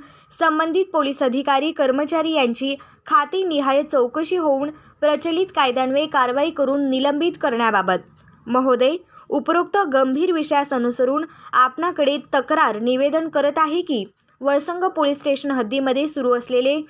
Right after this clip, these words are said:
अवैध व्यवसाय विरोधात वारंवार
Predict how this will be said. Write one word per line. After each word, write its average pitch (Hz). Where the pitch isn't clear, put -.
अवैध 285
व्यवसाय 285
विरोधात 247
वारंवार 277